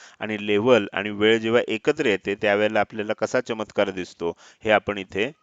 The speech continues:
बघू शकता, बरोबर? आणि हे असं नाहीये की आता झालंय म्हणून मी तुम्हाला सांगतोय, या लेवल, या वेळा तुम्हाला सोमवारीच दिलेल्या होत्या सकाळी मार्केट ओपन होण्याच्या पूर्वी आणि त्यानंतर आपण हे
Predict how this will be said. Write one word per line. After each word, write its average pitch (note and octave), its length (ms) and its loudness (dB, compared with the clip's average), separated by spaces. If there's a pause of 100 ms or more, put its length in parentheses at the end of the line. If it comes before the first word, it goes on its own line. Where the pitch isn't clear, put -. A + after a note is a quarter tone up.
(140)
बघू F#2 320 -8
शकता, - 420 -10 (300)
बरोबर? B2 280 2
आणि A2+ 200 -2
हे C3+ 140 2
असं C3 260 2
नाहीये C3+ 260 -2
की C3 120 -2
आता B2 200 2
झालंय A#2+ 340 4
म्हणून B2+ 240 -6
मी B2 80 -8
तुम्हाला A2 340 0
सांगतोय, F#2+ 420 -4 (300)
या A#2 140 4
लेवल, A#2 420 2 (240)
या G2+ 160 2
वेळा G2+ 320 4
तुम्हाला G#2 500 -2 (200)
सोमवारीच A#2 680 -2
दिलेल्या G2+ 360 0
होत्या F#2+ 260 0
सकाळी G2+ 400 -2
मार्केट G#2+ 420 -4
ओपन G2 280 -4
होण्याच्या F#2 500 -2 (320)
पूर्वी F2+ 340 -4 (280)
आणि A#2+ 300 0 (120)
त्यानंतर A#2 420 -2
आपण G#2 260 0
हे G#2 180 -8